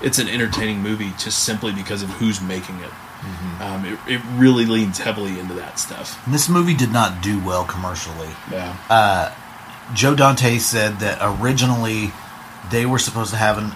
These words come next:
Speaker 3: other investors, and Universal fronted them some money. Well, then the people who were supposed to come in with the money flaked and didn't.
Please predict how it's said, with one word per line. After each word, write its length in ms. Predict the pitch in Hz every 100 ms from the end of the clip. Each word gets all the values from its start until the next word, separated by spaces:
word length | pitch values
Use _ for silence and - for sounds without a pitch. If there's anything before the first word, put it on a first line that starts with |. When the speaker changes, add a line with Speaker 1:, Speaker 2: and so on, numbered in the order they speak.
| -
Speaker 3:
other 260 | 113 113 107
investors, 720 | 95 104 101 107 101 101 -
and 140 | 101
Universal 540 | 113 113 101 110 107 98
fronted 440 | - 104 101 95
them 200 | 98 95
some 180 | 90 90
money. 280 | 82 - - - - - - - - - - -
Well, 100 | 98
then 320 | 98 113 110 104
the 80 |
people 300 | 101 117 110
who 100 | 107 104
were 100 | 101
supposed 320 | - 110 -
to 40 |
come 200 | - 104
in 100 | 104
with 80 | 101
the 60 | 95
money 260 | 95 95 90 85
flaked 460 | - 98 78 - 95
and 160 | 92 87
didn't. 200 | 87